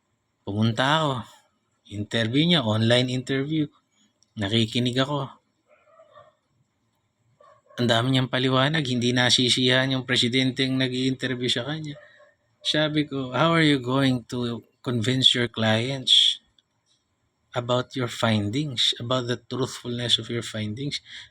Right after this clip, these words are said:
Explain, explain siya. Ang sabi ko, sinulat ko sa papel, pinakita ko sa kanya, "That your findings is based on fact."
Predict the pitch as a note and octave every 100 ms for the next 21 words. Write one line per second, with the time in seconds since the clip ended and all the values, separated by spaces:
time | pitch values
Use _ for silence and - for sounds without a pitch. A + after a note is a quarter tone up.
0 | - A2 G#2 - A2+ A2 G#2 - A2 G#2+
1 | C#3 D#3 D#3+ E3 D#3+ D3 C#3 D#3 D#3 -
2 | B2+ C3+ C3+ - C#3 D3+ D#3+ C#3 C3+ C3+
3 | - G#2 G#2+ A2 A#2 A2+ B2 C3+ C3 B2
4 | _ _ _ _ _ _ _ _ _ _
5 | _ - F#2+ - G2 F#2 - B2 C#3+ D3
6 | D3 C#3+ A2+ - - G2 G2+ - B2 C3
7 | - F3+ - - -